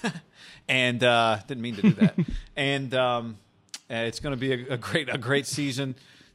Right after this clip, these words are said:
Speaker 1: Tito's handmade vodka, America's original craft vodka, distilled and bottled in Austin, Texas. Forty percent alcohol by volume, namely eighty proof, crafted to be savored responsibly.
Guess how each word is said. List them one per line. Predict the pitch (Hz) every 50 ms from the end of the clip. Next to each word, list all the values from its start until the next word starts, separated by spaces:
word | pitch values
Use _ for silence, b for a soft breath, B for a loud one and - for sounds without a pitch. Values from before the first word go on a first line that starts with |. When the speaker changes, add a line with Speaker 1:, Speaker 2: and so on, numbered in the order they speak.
| b -
Speaker 1:
Tito's | - 180 175 165 160 156 151 151 135 -
handmade | - 143 139 139 139 135 135 131 113
vodka, | 101 113 110 110 104 - - 104 101 110 - -
America's | 120 110 107 110 120 127 135 - 135 127 - - 127 123 117 - - -
original | 123 107 98 101 123 135 127 120 127 127 127 123
craft | - - 127 117 117 117 - -
vodka, | 113 101 101 104 - - 101
distilled | 104 104 - 113 - - - 165 165 160
and | 156 139
bottled | 117 135 131 131 127 123 117 113
in | 110 110
Austin, | 104 101 - - 92
Texas. | 87 101 98 87 - - 101 - - b b b b b
Forty | b - - - 170 180 190 180 175
percent | - - 151 - - 143 123
alcohol | 117 117 113 - 117 - 113 110 107
by | 92 107 101 101
volume, | 87 104 92 85 85 92 95 98
namely | 107 131 151 180 190 185 170 160
eighty | 156 151 147 139
proof, | - - 143 139 131 - b b b b b b -
crafted | - - - 151 151 156 156 - - 165 156 113
to | 113
be | 95 101 107 101
savored | - - - 139 135 139 127 135 135 127 120 b b b b b b b
responsibly. | - 107 - - - 117 90 82 85 - - - - 104